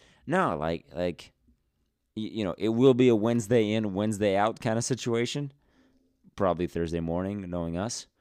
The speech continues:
Um, but yeah, man, it, it's just, it's a wild ride,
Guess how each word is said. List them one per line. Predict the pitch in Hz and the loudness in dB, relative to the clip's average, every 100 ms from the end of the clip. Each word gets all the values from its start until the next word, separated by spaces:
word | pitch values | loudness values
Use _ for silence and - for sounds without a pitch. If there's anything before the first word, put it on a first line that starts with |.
| _ _ _ _ | _ _ _ _
Um, | 85 90 95 90 90 82 _ _ _ _ _ _ _ - | -4 -2 -2 -2 -6 -10 _ _ _ _ _ _ _ -4
but | 135 | -2
yeah, | 151 202 | 0 -2
man, | 139 98 98 104 | -2 -2 -4 -6
it, | 113 117 - | -4 -4 -4
it's | 117 - | -8 -6
just, | 143 131 _ - | -8 -8 _ -8
it's | 98 117 | -6 -2
a | |
wild | 90 76 73 87 92 98 95 78 | -4 -6 -4 0 2 0 -2 -4
ride, | 80 76 67 65 | -6 -4 -6 -8